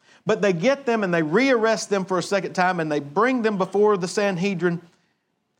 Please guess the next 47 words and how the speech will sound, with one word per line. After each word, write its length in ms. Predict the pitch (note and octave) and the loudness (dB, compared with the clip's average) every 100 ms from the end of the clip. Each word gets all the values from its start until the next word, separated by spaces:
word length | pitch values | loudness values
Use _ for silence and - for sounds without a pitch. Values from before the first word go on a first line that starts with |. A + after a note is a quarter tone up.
| _ _ _ - | _ _ _ -4
And 100 | F3 | 0
notice 360 | A3 C#4 D#4 - | 2 2 0 -2
that 120 | F#3 | -2
no 160 | F#3 | 0
one 220 | G3 E3+ C3+ | 0 -2 -2
asked 320 | D#3 E3 - | -4 -6 -8
them 180 | C3+ B2+ | -8 -8
the 80 | |
question 400 | B2 D#3+ D3+ - | -6 -4 -4 -6
that's 320 | B2 - - - - | -10 -10 -14 -16 -4
foremost 460 | F#3+ D#3 C#3 - | -2 -2 -4 -8
on 120 | B2 | -10
my 180 | A#2+ B2 | -8 -10
mind. 180 | A2 A2+ - - | -12 -16 -20 -8
If 100 | - | -4
I 120 | B3+ | -2
had 200 | G3+ C#3 | -2 -4
been 160 | E3+ | -6
there, 180 | C3 C3+ | -6 -8
the 60 | C3+ | -8
first 300 | - G3+ G3 | -6 -6 -4
question 300 | F#3 E3+ E3 | -4 -2 -2
I'd, 260 | E3 D3 C3 _ _ _ _ _ _ _ - | -2 -4 -14 _ _ _ _ _ _ _ -6
"How'd 280 | B3 D#4 D4+ | -4 -2 0
y'all 160 | C#4+ | 0
get 220 | A3+ A#3+ | 2 2
out?" 260 | G3 G3+ - - _ _ _ _ _ _ _ - _ _ _ - - - _ - - - | 2 0 -2 -14 _ _ _ _ _ _ _ -20 _ _ _ -20 -20 -20 _ -20 -10 -2
I 140 | A3 | 0
wanna 300 | D#4 D#4+ C#4+ | 2 2 2
know. 280 | B3+ C#4+ C#3 - | 2 2 -2 -6
I 80 | F3 | -4
mean, 240 | G#3 G3+ | 0 0
because 300 | F#3 F#3 F#3+ | 0 0 0
they 160 | E3+ B3+ | 2 0
ain't, 180 | D4 F#3 | -2 -2
that's 240 | A3 B3 | -2 0
not 260 | B3+ C#4+ F#3+ | 0 0 2
normal. 400 | G#3+ C4+ F3 E3 | 2 2 2 2
I 120 | G3+ | 2
wanna 260 | C4+ B3+ A3 | 2 2 2
know 140 | A3 | 2
how 100 | G#3 | 2
you 200 | G#3 G3+ | 0 0
got 220 | F#3 G3+ | 0 2
out 160 | G3 F3 | 2 0
of 80 | - | 2
prison. 380 | A3+ E3 G#2+ | 0 0 -4